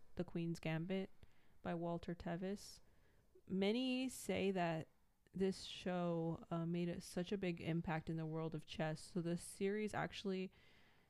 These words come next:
it really attracted a fresh interest in the world of chess. And even the chess community, they've praised the accuracy of the games shown in the series.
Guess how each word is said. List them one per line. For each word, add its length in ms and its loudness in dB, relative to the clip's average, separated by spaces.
it 220 6
really 640 2
attracted 520 0
a 80 2
fresh 720 2
interest 720 2
in 80 4
the 100 6
world 280 4
of 120 -4
chess. 480 0
And 600 2
even 240 6
the 100 6
chess 300 4
community, 480 4
they've 280 2
praised 540 0
the 100 -2
accuracy 520 0
of 80 2
the 80 0
games 340 0
shown 520 -2
in 260 0
the 220 -2
series. 640 -4